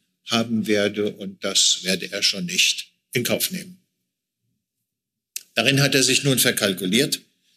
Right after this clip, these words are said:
denn weder hat das russische Militär innerhalb weniger Tage die gesamte Ukraine besetzen können, noch hat der Westen darauf verzichtet, nachhaltige Sanktionen gegen Russland zu verhängen.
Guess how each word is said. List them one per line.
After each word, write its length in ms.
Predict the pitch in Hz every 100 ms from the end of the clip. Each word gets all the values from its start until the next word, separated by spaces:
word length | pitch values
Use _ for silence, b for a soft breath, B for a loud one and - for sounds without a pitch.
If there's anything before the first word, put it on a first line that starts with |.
| _ _ 117
denn 120 | 110
weder 280 | 135 139 131
hat 100 | 131
das 240 | 117 -
russische 300 | 131 131 127
Militär 520 | 113 113 113 135 123 120
innerhalb 340 | 120 110 107
weniger 420 | 117 117 113 95
Tage 280 | 104 117 113
die 100 | 107
gesamte 420 | 117 123 117 107
Ukraine 520 | 104 - 101 117 113
besetzen 440 | 95 104 135 - 143
können, 440 | 131 127 135 - b b b b b b 143
noch 240 | 156 -
hat 120 | 147
der 140 | 139 120
Westen 380 | 135 - 143
darauf 340 | 123 120 117 113
verzichtet, 600 | 107 - 147 - 135 131
nachhaltige 560 | 131 131 123 120 120
Sanktionen 580 | 107 104 92 123 123 120
gegen 180 | 110 107
Russland 360 | 117 123 127 117
zu 140 | 117
verhängen. 680 | 104 107 113 143 180 180 -